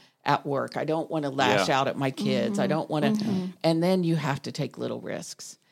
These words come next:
Speaker 1: right? Little
Speaker 2: Yep.
Speaker 1: steps of putting your toe in the water. And I, I think the biggest thing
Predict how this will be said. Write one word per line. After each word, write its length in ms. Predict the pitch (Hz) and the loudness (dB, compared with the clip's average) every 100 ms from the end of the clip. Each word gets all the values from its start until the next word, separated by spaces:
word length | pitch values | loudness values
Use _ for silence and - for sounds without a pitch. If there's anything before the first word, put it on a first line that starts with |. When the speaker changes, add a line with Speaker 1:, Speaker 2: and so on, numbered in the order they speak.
| _ _ - | _ _ -4
Speaker 1:
right? 400 | 147 143 160 - | 2 2 2 -2
Little 260 | 165 190 208 | -2 2 4
Speaker 2:
Yep. 80 | 196 | 2
Speaker 1:
steps 420 | - 160 - - | 0 0 0 -4
of 100 | 147 | -6
putting 240 | 175 156 | -4 -4
your 100 | 151 | -4
toe 220 | 135 165 143 | -4 -4 -2
in 60 | |
the 80 | 131 | -2
water. 260 | 135 131 - | -2 -2 -2
And 200 | 160 160 - | -2 -2 0
I, 200 | 160 - | 0 2
I 120 | 170 175 | 0 0
think 260 | 196 185 | 0 -2
the 80 | 165 | -4
biggest 460 | 160 165 190 196 - | -2 0 0 -4 -4
thing 340 | 202 214 | -2 -2